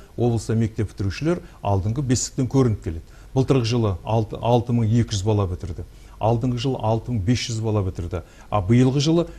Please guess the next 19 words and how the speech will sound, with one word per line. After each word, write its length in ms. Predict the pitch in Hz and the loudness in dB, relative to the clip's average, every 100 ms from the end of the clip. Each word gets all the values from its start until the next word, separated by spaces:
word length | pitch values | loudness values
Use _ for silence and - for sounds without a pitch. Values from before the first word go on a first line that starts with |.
| - | -8
жеті 420 | 95 98 135 - | -2 2 2 2
мың 140 | 139 110 | -2 0
бір 80 | 127 | 0
жүз 180 | 127 117 | 0 -2
бала 200 | 117 110 | -2 -2
мектеп 320 | 107 - 92 | -4 -6 -10
бітірейін 260 | - 87 82 | -8 -8 -8
деп 120 | 80 - | -10 -12
тұр. 100 | - | -4
Яғни 300 | 101 123 160 - - | -2 -2 -4 -8 -8
былтырға 400 | 107 104 110 131 | -6 -2 0 0
қарағанда 380 | 123 117 117 113 | 0 0 0 -2
мың 260 | 90 123 123 | 0 2 2
балаға 380 | 113 104 117 110 - - | 2 0 -2 -6 -14 -10
артық. 360 | 98 98 - 98 - - - | -6 -6 -8 -16 -16 -20 -4
Міне 160 | 120 160 | 0 2
біз 160 | 143 | 2
осы, 380 | 135 131 - 127 107 - | 0 0 0 -2 -4 -16
ә, 80 | - | -4